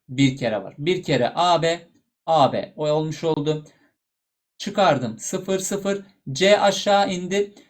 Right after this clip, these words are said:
C'nin içinde A B olması mümkün mü? Mümkün değil. Bir basamaklı çünkü. Buradan sıfırı yazmış oldum. Ne kaldı? Bir basamak kaldı. Bu C de ne olmuş oldu? Aşağı inmiş oldu aslında. Yani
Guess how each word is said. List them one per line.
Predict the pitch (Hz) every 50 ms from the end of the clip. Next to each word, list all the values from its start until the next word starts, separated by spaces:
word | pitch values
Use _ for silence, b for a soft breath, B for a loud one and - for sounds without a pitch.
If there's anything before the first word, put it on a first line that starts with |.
| B B -
C'nin | 139 135 170 190 202 208 220 226
içinde | 226 220 - 214 190 160 147 147 -
A | 180 196 202 202 185
B | 170 135 123
olması | 160 185 196 202 202 185 - - 143
mümkün | 143 156 170 185 185 185 - 214 202
mü? | 196 196 202 208 202 202 -
Mümkün | - 151 156 151 147 - 151 135 131 131
değil. | 131 127 127 131 143 156 - - 143
Bir | 143 143 135
basamaklı | 131 127 127 - 127 123 123 120 - - 139 143 156 175 190 196 196 _ _ _ _ _ _ _ _ -
çünkü. | 123 117 113 - - 131 147 156 - B B B B B B 190
Buradan | 202 208 190 202 202 214 220 220 - _ _
sıfırı | - - 214 190 - 170 170 165
yazmış | 165 190 196 196 190 196 190 - -
oldum. | 196 190 185 185 190 196 196 196 - b b b b b b b _ _ _ _ _ _ -
Ne | 185 226 247
kaldı? | - 233 208 190 185 185 226 254 254 254 - - - -
Bir | 190 233 - 214
basamak | 214 - - 156 143 143 135 131 -
kaldı. | 151 135 139 139 147 196 240 247 - - _ -
Bu | 151 160 165
C | 151 185 208 220 220 185
de | 170 156
ne | 165 202
olmuş | 226 226 214 196 - -
oldu? | 185 180 170 185 220 233 - -
Aşağı | 160 170 175 - - 202 202 196 165 151
inmiş | 147 143 139 -
oldu | 143 127 123 123 131
aslında. | 123 127 127 - - 139 143 147 196
Yani | 202 202 202 196 190 175 170 175 202 220 - -